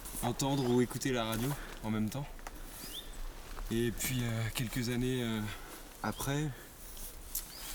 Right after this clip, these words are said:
euh, quand il a fallu trouver un métier, <laughs> une voie professionnelle,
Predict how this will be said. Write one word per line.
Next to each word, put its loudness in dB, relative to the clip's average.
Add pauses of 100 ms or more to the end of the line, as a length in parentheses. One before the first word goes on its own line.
(840)
euh, 4 (1120)
quand 0
il 4
a 2
fallu 4
trouver 2
un 6
métier, 6 (440)
<laughs> -6
une 8
voie 8
professionnelle, 6